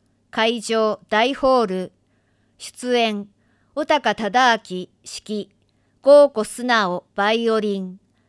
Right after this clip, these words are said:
エヌエイチケー交響楽団、管弦楽。料金、一、全席指定、一般七千円、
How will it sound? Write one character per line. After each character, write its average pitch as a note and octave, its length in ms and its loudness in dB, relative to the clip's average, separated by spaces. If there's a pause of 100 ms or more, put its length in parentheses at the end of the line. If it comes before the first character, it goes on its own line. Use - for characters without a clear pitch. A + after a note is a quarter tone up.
(120)
エ A3+ 120 -2
ヌ C4 120 0
エ C#4 160 4
イ C4+ 80 -6
チ - 160 -16
ケ C4+ 180 2
ー B3 60 -4
交 A#3+ 280 0
響 B3 260 0
楽 A#3 300 -4
団、 F3+ 320 -4 (160)
管 A3+ 300 -2
弦 B3+ 300 -2
楽。 F#3+ 420 -6 (500)
料 C4+ 260 2
金、 G3+ 420 -6 (300)
一、 A3+ 460 -10 (380)
全 D4 260 0
席 A#3 300 -6
指 - 200 -12
定、 G#3 380 -2 (120)
一 G#3+ 160 -8 (120)
般 B3+ 260 0
七 A#3 240 -4
千 A3+ 360 -4
円、 G3+ 300 -6